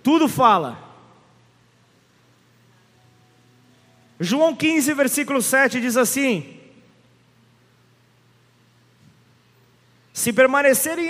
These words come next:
em mim, e as minhas palavras permanecerem em vocês, pedirão", só micharia. É isso que tá falando ou não?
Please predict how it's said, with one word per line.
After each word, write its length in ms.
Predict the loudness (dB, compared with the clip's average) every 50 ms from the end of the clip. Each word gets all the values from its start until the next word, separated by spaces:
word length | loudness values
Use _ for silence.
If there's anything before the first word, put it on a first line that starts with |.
| -6 -6
em 40 | -4
mim, 680 | -2 -2 0 0 0 -2 -4 -6 -10 -16 -20 -20 -20 -20 -20 -20 _ _ _ _ _ _ _ _ _ _ _ _ _ _ _
e 100 | -2 -2
as 200 | 0 0 -2 -4
minhas 280 | -4 -2 -2 -2 -2 0
palavras 1000 | 0 0 2 4 6 6 6 6 4 2 0 0 0 0 -2 -4 -8 -10 -12 -16 -20 -20 -6 -2
permanecerem 840 | 0 0 2 2 0 2 2 2 2 2 0 -2 -2 -2 -2 -2 -2
em 120 | -2 -2 -2
vocês, 880 | -2 -2 -2 -2 0 2 4 4 4 4 2 -2 -6 -10 -10 -12 -14 -18 -20 -20 _ _ _ _ _ _ _ _ _ _
pedirão", 960 | _ 4 4 4 4 0 0 2 2 4 4 4 4 4 2 0 -2 -6 -12 -18 -20 -20 -20 -20 -20 _ _ _ _ _ _ _ _ _ _ _ _ _ _ _ _ _ _ _ _ _ _ _ _ _
só 320 | -12 -10 -6 -2 0 0 0
micharia. 800 | 0 -2 -2 0 2 2 2 2 2 2 2 2 2 0 -2 -6 -14 -20 -20 -20 -20 -20 _ _ _ _ _ _ _ _ _ _ _ _ _ _ _ _ _ _ _ _ _ _ _ _ _ _ _ _ _ -12
É 120 | -6 -4
isso 200 | -4 -4 -4 -6
que 80 | -8 -8
tá 100 | -8 -6
falando 320 | -4 -4 -2 -2 -2 -4
ou 40 | -4
não? 180 | -4 -6 -10